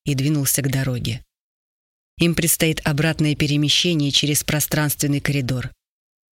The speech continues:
К утру они будут в Сент-Рейве. Всю обратную дорогу птаха проспала на его плече.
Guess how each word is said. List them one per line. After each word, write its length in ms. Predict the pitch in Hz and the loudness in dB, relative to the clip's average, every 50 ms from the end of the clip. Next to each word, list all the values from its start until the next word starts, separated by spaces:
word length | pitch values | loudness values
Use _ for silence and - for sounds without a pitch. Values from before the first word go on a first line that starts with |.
| _ _ _ _ _ - | _ _ _ _ _ -4
К 80 | - 165 | 0 0
утру 400 | 160 147 - 156 143 151 170 170 - _ _ _ _ _ _ - | 0 0 0 0 0 0 -2 -4 -8 _ _ _ _ _ _ 0
они 220 | 151 160 170 190 | 2 2 2 2
будут 300 | 185 165 170 160 170 - | 2 2 2 0 0 0
в 20 | - | 0
Сент-Рейве. 760 | - - 156 156 147 - - 139 131 120 107 - - - - _ _ _ _ _ _ _ _ _ _ _ _ _ _ _ _ _ _ _ _ _ _ - | -2 0 0 0 0 0 -2 -2 -2 -2 -4 -6 -8 -8 -8 _ _ _ _ _ _ _ _ _ _ _ _ _ _ _ _ _ _ _ _ _ _ -4
Всю 240 | - - - 190 180 | -2 0 0 2 0
обратную 500 | 175 156 160 170 180 175 - 165 160 156 | 0 0 0 0 0 0 0 0 0 0
дорогу 400 | 143 160 160 175 170 156 151 139 | 0 0 0 0 -2 -2 -2 -4
птаха 400 | - - - 170 170 - - 147 | -4 -2 -2 -2 -2 -2 -4 -4
проспала 480 | - 180 - - - 135 131 131 135 | -2 -2 -4 -2 -2 -2 -2 0 0
на 160 | 135 135 135 131 | 0 0 0 -2
его 140 | 127 131 | -2 -2
плече. 520 | 127 - 131 123 117 - - - 113 113 | -2 -2 -4 -2 0 0 0 0 -2 -6